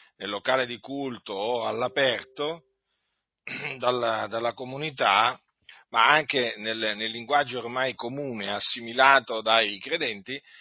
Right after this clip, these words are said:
l'espressione è, eh, "Devi fare un'esperienza con Gesù."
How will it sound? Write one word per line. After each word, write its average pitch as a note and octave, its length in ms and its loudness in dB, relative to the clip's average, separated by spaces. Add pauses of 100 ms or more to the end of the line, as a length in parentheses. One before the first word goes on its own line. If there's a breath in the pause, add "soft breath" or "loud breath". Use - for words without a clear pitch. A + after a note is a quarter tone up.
(140 loud breath)
l'espressione C#3+ 1080 2
è, D3+ 80 -2 (560)
eh, A2 680 -2 (440)
"Devi D3 500 -2
fare G#2+ 680 -2
un'esperienza B2+ 1200 -4
con C#3 320 -10
Gesù." A2+ 500 -4